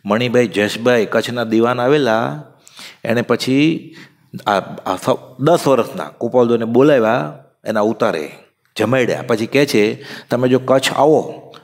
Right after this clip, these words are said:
તો હું તમને કચ્છના રાજાનું વર્ષાસન બંધાવી દઉં."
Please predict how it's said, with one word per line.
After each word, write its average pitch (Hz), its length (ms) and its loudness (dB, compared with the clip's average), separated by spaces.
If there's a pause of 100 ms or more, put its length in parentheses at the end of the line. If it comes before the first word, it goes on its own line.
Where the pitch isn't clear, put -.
તો 113 60 -2
હું 123 140 0
તમને 123 400 0
કચ્છના 120 420 -2
રાજાનું 104 440 2
વર્ષાસન 110 560 0
બંધાવી 90 340 0
દઉં." - 160 -14